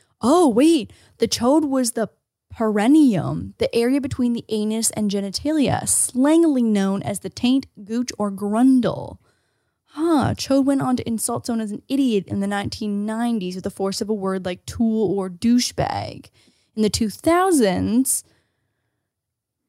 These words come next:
Oh, popular articles humorously consider the anatomic possibility of the rare mythic chode penis.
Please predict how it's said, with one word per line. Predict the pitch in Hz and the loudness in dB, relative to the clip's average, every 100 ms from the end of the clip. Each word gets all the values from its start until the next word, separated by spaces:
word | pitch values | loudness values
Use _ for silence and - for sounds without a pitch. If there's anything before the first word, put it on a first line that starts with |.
| _ _ _ _ _ - | _ _ _ _ _ 0
Oh, | 240 277 | 4 4
popular | 220 208 285 294 - | 2 0 2 2 2
articles | 247 247 - - | 0 -2 -4 -10
humorously | - - 311 359 359 359 320 | -8 2 4 4 0 -4 0
consider | 302 294 285 | 0 0 0
the | 233 240 240 - - | 2 0 -2 -4 0
anatomic | 262 320 - - 302 277 - | 2 2 -2 -4 -2 -2 -4
possibility | - 254 - 330 277 254 208 | -2 0 0 2 2 2 0
of | - 196 | -2 -2
the | 226 | 0
rare | 214 220 220 240 247 | 0 0 2 0 0
mythic | 214 214 254 285 160 - - - | 0 2 2 0 -4 -8 -12 -8
chode | - - 247 240 247 233 - | -8 -2 0 2 0 -4 -12
penis. | - - 302 320 294 - _ _ - - | -16 0 2 4 2 -2 _ _ -20 -20